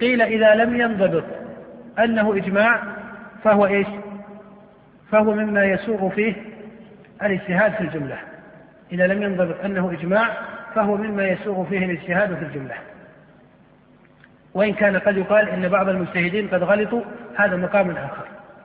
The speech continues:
هذا مقام آخر. فإذا المتحصل من هذا أن الانتصاب والتحيز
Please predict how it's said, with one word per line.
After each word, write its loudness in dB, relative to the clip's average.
هذا -6
مقام 0
آخر. -6
فإذا -2
المتحصل -2
من -2
هذا 0
أن -2
الانتصاب 2
والتحيز -2